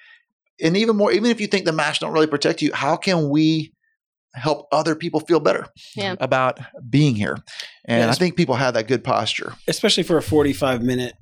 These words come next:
Speaker 3: window. One of the things that we've done with these family reunion chapel services, we've abbreviated our services. So even if you're really mad about wearing the mask, you're wearing it for forty-five minutes if you went to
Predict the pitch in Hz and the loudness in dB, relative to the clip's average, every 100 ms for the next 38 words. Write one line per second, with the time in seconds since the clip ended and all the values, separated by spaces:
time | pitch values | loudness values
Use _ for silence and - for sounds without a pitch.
0 | - 127 135 127 120 113 123 156 143 131 | -6 0 2 2 2 0 2 2 2 -2
1 | - 143 135 131 120 123 113 120 131 127 | 0 2 4 2 -2 -4 -2 -2 -2 -2
2 | 120 - 120 117 - 135 131 123 123 120 | -4 -6 -4 -2 0 0 0 0 -2 0
3 | 156 151 135 139 123 110 110 131 147 139 | 0 0 0 -2 -2 -4 -2 -2 0 -2
4 | 123 131 131 139 139 131 123 117 120 110 | -2 0 2 2 2 0 -2 -2 -2 0
5 | - 143 135 131 123 113 110 - - - | 0 0 0 0 -2 -4 -8 -8 -14 -20
6 | - - 143 135 127 101 151 196 185 - | -4 2 2 2 0 0 2 4 2 2
7 | 147 120 135 156 135 120 120 120 117 117 | -4 -2 0 2 2 2 0 0 -2 -4
8 | - 117 113 104 98 101 92 - _ _ | -2 -2 -2 -2 -4 -6 -8 -12 _ _
9 | _ _ 139 143 190 160 147 151 165 175 | _ _ -2 0 2 2 2 4 2 0
10 | 151 - 151 147 135 139 127 131 143 - | -4 0 2 2 2 0 0 -2 -2 -6
11 | - 135 - 147 139 135 131 139 120 | -2 -2 0 2 4 4 0 -2 -4